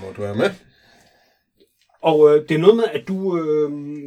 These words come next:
Speaker 2: du er lidt en omrejsende podcaststjerne lige for tiden. Øh, man kan snart finde dig på en anden podcast, er det ikke rigtigt?
Speaker 1: Jo, det kan man vist allerede.
Speaker 2: Allerede?
Speaker 1: Øh,
Speaker 2: Okay.
Speaker 1: podcasten hedder Lyden af Dansk Metal.
Speaker 2: Ja.
Speaker 1: Øh, hvor at, øh,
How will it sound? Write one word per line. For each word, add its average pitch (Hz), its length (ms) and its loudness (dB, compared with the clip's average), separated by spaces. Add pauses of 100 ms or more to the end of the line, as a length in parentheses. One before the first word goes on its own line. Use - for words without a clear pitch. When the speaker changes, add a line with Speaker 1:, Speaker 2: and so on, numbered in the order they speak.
(120)
Speaker 2:
du 151 60 -8
er 147 40 -8
lidt 226 120 -2
en 208 120 -8
omrejsende 175 680 -4
podcaststjerne 180 920 -8
lige 196 100 -8
for 196 120 -10
tiden. 160 440 -4
Øh, 135 260 -2
man 139 120 -6
kan 156 100 -10
snart 202 220 2
finde 202 200 -4
dig 151 340 -6
på 170 60 -12
en 165 80 -6
anden 202 160 -6
podcast, 170 460 -12
er 165 40 -10
det 175 80 -14
ikke 185 140 -10
rigtigt? - 260 -14 (120)
Speaker 1:
Jo, 220 200 4
det 202 100 -2
kan 208 120 -4
man 190 140 -6
vist 185 160 -6
allerede. 151 460 -4 (580)
Speaker 2:
Allerede? 226 360 2
Speaker 1:
Øh, 151 80 -2
Speaker 2:
Okay. 208 240 2 (1000)
Speaker 1:
podcasten 131 760 -2
hedder 117 400 0
Lyden 131 360 -2
af 113 100 -4
Dansk 151 300 -2
Metal. 135 400 0 (260)
Speaker 2:
Ja. 185 140 0 (800)
Speaker 1:
Øh, 107 420 2
hvor 117 280 2
at, 92 260 -12
øh, 92 420 -6